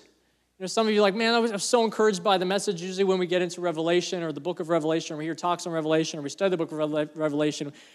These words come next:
we get kinda depressed or scared or fearful.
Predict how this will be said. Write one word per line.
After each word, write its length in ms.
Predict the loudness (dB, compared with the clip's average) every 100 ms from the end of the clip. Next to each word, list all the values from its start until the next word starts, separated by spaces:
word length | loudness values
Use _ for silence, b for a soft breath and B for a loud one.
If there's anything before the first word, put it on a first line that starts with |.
| b
we 100 | 4
get 320 | 6 6 4
kinda 220 | 4 4
depressed 500 | 4 2 4 4 2
or 60 | -2
scared 320 | 2 4 4
or 60 | 2
fearful. 520 | 2 0 2 0